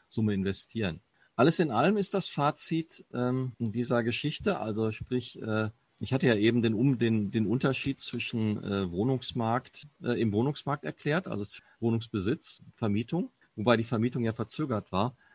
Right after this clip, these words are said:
dass natürlich auf Dauer die Bodenpreise auch die Mieten treiben, aber eben mit Verzögerung. Das heißt, in Mieten ist sozusagen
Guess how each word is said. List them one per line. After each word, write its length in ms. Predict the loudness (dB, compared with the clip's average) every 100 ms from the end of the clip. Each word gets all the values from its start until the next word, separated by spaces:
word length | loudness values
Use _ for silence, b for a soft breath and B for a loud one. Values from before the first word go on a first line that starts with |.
| b
dass 200 | -4 -2
natürlich 360 | -2 0 0 0
auf 160 | -4
Dauer 260 | 2 6 6
die 120 | 4
Bodenpreise 760 | 4 4 4 0 2 4 4 0
auch 160 | -4
die 120 | -2
Mieten 280 | 0 0 -2
treiben, 280 | -6 -6 -4
aber 200 | 0 2
eben 140 | 2
mit 100 | 0
Verzögerung. 720 | -2 -6 -2 -2 0 -4 -8 -16
Das 160 | -8 2
heißt, 220 | 2 4
in 100 | 2
Mieten 280 | 0 0 -4
ist 120 | -4
sozusagen 600 | -8 -8 2 4 4 0